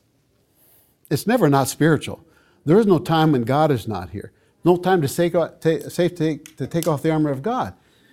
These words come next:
That's just part of our spiritual reality. I-, and people are tapping into that all the time.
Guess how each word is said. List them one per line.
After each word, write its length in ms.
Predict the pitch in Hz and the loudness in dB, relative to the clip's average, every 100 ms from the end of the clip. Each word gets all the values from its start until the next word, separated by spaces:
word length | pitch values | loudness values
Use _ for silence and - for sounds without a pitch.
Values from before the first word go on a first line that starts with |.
| _ _ _ _ | _ _ _ _
That's 200 | 214 240 | 0 2
just 420 | 196 160 - - | 2 0 -8 -20
part 320 | - 185 185 | -2 2 2
of 160 | 156 135 | 0 0
our 180 | 165 147 | 2 0
spiritual 560 | - 160 156 156 135 | -2 0 0 -2 -4
reality. 760 | 127 135 185 240 143 - 95 90 _ _ _ _ _ _ _ _ _ _ _ _ - | -2 -2 -4 -4 -4 -6 -12 -14 _ _ _ _ _ _ _ _ _ _ _ _ -12
I-, 180 | 139 127 | -10 -6
and 160 | 151 127 | -4 -2
people 280 | 202 233 165 | 0 0 0
are 100 | 123 | 0
tapping 520 | - 170 208 208 170 | -2 0 0 2 2
into 280 | 175 202 151 | 2 2 0
that 200 | 123 127 | 0 -2
all 340 | 139 156 160 | -2 0 0
the 100 | 151 | -2
time. 420 | 123 - 247 151 | -6 -10 -8 -8